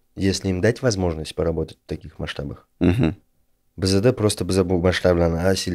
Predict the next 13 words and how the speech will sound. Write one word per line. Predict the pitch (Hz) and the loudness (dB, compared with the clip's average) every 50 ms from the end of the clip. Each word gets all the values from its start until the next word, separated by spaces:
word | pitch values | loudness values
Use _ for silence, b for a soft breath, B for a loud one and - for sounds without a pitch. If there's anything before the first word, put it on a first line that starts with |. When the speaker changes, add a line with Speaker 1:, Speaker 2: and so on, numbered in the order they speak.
| 85 | -6
Speaker 1:
qildi, | - - - 95 107 127 156 143 131 | -6 -4 -2 0 2 4 4 2 2
и | 110 | 0
B | 95 | 0
Z | 92 95 98 | 0 0 0
D | 113 | 0
qanaqadir | - - 104 95 95 104 104 95 | 2 2 2 2 4 4 2 2
доверие | 87 95 92 95 95 90 85 82 | 2 2 2 4 2 2 0 -2
bor. | 76 80 76 76 _ _ - | -2 -4 -6 -8 _ _ -2
Speaker 2:
Мгм. | 87 90 92 95 85 90 - _ _ | 0 2 2 2 2 0 -2 _ _
Speaker 1:
То, | - 101 104 107 | -2 -2 0 0
что | - - 107 | 0 -2 -2
biz, | 90 92 90 95 | 0 0 0 2
anu, | 101 104 101 92 - - 85 85 82 78 76 - | 2 4 4 2 2 0 -4 -4 -4 -4 -6 -8